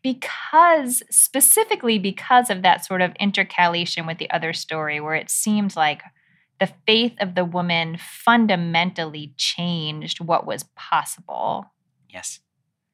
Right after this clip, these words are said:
Speaker 1: I ca-, I wonder how, <laughs> how imperative is it that he believe at this point? Or is it
Speaker 2: That is
Speaker 1: believe,
Speaker 2: so
Speaker 1: like,
Speaker 2: interesting.
Speaker 1: is it believe, like,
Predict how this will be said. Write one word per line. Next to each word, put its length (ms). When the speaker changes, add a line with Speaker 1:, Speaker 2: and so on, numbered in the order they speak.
Speaker 1:
I 100
ca-, 240
I 160
wonder 800
how, 180
<laughs> 140
how 240
imperative 640
is 180
it 180
that 140
he 140
believe 460
at 120
this 140
point? 460
Or 300
is 160
it 180
Speaker 2:
That 120
is 120
Speaker 1:
believe, 160
Speaker 2:
so 220
Speaker 1:
like, 200
Speaker 2:
interesting. 540
Speaker 1:
is 160
it 120
believe, 520
like, 440